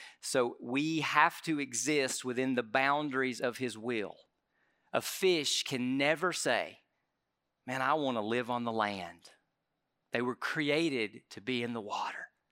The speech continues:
You and I can never say, "Man, I just want to live apart from God,"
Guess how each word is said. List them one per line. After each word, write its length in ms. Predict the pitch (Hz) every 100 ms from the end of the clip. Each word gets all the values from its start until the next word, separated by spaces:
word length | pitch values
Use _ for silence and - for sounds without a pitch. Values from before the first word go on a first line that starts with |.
| _ _ _ _ _
You 200 | 135 180
and 80 | 170
I 160 | 156 151
can 220 | - 143
never 280 | 143 147 151
say, 540 | - 147 131 110 98 - - _
"Man, 120 | 143
I 120 | 143 170
just 220 | 165 -
want 140 | 143
to 40 | 120
live 580 | 120 123 151 151 131 -
apart 500 | 139 - 147 135 123
from 240 | - 127 117
God," 420 | 113 104 -